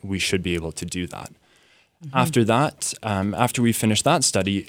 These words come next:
Speaker 1: then we can approach organizations like Diabetes Canada and different healthcare organizations to say, "Look at this research, look at what we've shown. This is something that's really important for diabetics."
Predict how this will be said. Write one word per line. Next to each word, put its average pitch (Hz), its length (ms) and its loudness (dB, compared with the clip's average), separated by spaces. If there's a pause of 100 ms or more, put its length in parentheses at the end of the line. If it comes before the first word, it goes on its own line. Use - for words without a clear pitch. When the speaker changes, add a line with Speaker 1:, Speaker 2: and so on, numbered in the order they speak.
Speaker 1:
then 104 600 0
we 107 180 0
can 101 140 -2
approach 95 600 -2
organizations 92 680 0
like 85 100 -4
Diabetes 85 480 -6
Canada 117 540 0 (420)
and 92 400 -2
different 95 400 -2
healthcare 98 540 -2
organizations 92 840 -2
to - 40 -6
say, 95 200 -2
"Look 104 300 0
at 127 100 -4
this - 180 2
research, 95 500 0
look 107 300 0
at 110 100 2
what 101 160 -2
we've 92 160 -4
shown. 92 460 -4 (340)
This 107 220 2
is 107 80 4
something 101 320 2
that's 90 160 -2
really 95 360 2
important 90 520 -2
for 92 240 -2
diabetics." 82 920 -4